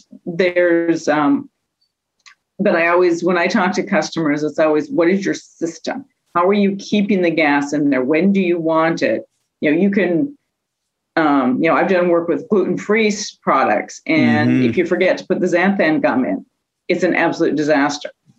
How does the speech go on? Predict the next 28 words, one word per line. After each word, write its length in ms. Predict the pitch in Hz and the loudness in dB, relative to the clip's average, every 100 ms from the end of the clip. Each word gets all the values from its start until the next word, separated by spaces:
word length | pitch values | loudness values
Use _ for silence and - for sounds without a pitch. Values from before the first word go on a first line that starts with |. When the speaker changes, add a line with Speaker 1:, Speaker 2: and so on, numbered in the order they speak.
| _ | _
Speaker 2:
Yep. 320 | 117 101 - _ _ _ | -2 -2 -4 _ _ _
Speaker 1:
You 80 | 165 | 0
know, 240 | 113 - _ | 0 -4 _
you 80 | 196 | 0
can 80 | 226 | 2
have 120 | 175 | 2
exact 540 | 170 165 160 165 226 | 0 -2 -2 -2 -2
same 280 | - 190 196 | -2 -2 0
formula, 680 | 180 175 165 156 151 147 147 _ _ _ _ - | 0 0 2 2 2 0 -4 _ _ _ _ -6
exact 400 | 156 180 175 196 | -2 0 0 0
same 260 | - 185 | 0 0
leavening 400 | 175 175 185 160 | 2 2 2 0
system, 560 | 151 143 143 - 131 123 | 0 -4 -6 -4 -2 0
but 160 | 127 143 | 0 -2
if 100 | 156 | 0
you 80 | |
don't 220 | 147 165 196 | 0 2 2
have 160 | 175 | 2
that 240 | 190 - 165 | 2 0 -2
xanthan 480 | 196 233 233 196 170 | 0 0 0 0 0
in 140 | 170 | 0
there 140 | 160 | 0
to 80 | 151 | 0
help 420 | 147 180 165 170 - _ | -2 0 0 0 -8 _
with 140 | 170 | -6
the 60 | 165 | -2
gas 440 | 165 160 240 - | 0 0 0 -2
retention, 760 | 175 165 143 127 - 135 139 | -4 -2 -2 -2 -4 -2 -2